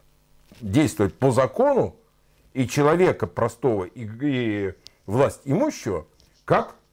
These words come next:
норму, как закон. Вот это принципиальное отличие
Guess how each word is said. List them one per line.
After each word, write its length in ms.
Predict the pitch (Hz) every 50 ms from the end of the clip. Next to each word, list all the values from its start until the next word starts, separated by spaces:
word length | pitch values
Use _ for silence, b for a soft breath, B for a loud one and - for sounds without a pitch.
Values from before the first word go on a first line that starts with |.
| _ _ _ -
норму, 480 | - 131 170 170 131 104 82 78 - _ _ _ _ -
как 200 | - 156 160 117
закон. 420 | 92 156 151 - 139 110 85 73 - _ _ _ _ _ _ _ _ _ _ _ _ _ _ _ _ _ -
Вот 260 | 98 123 135 - - _ _
это 260 | - 185 226 226 - 160
принципиальное 1200 | - - 160 165 156 156 - - 151 156 - 135 131 123 135 156 190 208 202 196 196 196 196 190
отличие 1040 | 185 - - 123 123 - - 101 104 117 170 190 180 - - 131 127 107 95 85 -